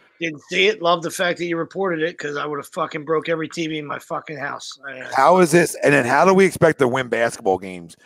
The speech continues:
Speaker 2: Not only with everything we've missed for three weeks, right? So my crumb's like a two-parter.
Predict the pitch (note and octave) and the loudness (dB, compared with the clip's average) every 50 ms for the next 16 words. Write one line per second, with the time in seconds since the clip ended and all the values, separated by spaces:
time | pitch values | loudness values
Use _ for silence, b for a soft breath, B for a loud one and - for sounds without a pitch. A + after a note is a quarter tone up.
0 | b b G3+ B3 C4+ A#3 G3 F#3 D#3 C#3 C3+ C#3+ C#3+ C3+ B2 B2+ B2 A#2+ A#2 G#2+ | b b 4 6 8 8 6 6 4 4 6 6 4 4 2 0 -4 -8 -8 -8
1 | F2+ G2 G#2+ G2 D#2+ - - - - - G2 F2 G#2 G2 F2+ E2 E2 D2+ - - | -6 -6 -6 -6 -6 -8 -12 -12 -10 -10 -10 -8 -8 -8 -8 -8 -8 -10 -10 0
2 | - B2 A#2+ A#2+ A2 - b b b b b b b b _ - D3 D#3 D3+ - | 4 6 6 6 4 2 b b b b b b b b _ 2 4 4 4 4
3 | - G#3 A3 G#3 F#3 E3+ C#3+ - - - E3 D#3+ - - D3 D3+ D#3 D3+ C#3+ C#3+ | 6 4 6 6 4 2 0 0 2 2 2 4 6 8 8 8 8 8 6 4
4 | C3 | 2